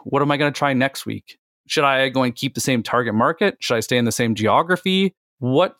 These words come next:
or like on LinkedIn now, "what filter am I going to change?" So if you have a set account list, "Huh, maybe I'll try a different function.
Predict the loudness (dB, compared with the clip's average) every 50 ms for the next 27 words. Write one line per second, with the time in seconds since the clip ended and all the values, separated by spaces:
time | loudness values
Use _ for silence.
0 | _ -4 0 2 4 4 4 2 0 -2 -2 0 0 2 2 4 2 2 0 0
1 | 0 0 2 4 4 4 4 4 2 0 0 0 -2 -2 -2 -4 -4 -2 0 0
2 | 0 0 -2 0 0 2 0 0 0 0 0 0 0 0 -2 -2 -2 -2 0 0
3 | -2 -2 -6 -8 -8 -8 -10 -10 -12 _ _ _ _ _ _ -6 0 0 0 0
4 | 2 0 0 0 0 0 0 0 0 0 -2 -2 -2 0 0 0 0 0 -2 0
5 | 0 -2 -2 -4 -6 -8 -8 -10 -12 _ _ _ _ -2 0 2 2 0 -2 -8
6 | -20 _ _ _ _ _ -2 0 2 2 2 2 0 0 2 2 2 2 0 -2
7 | -4 -4 -2 -2 -2 -2 -2 -2 -4 -2 0 0 2 2 0 -2 -4 -6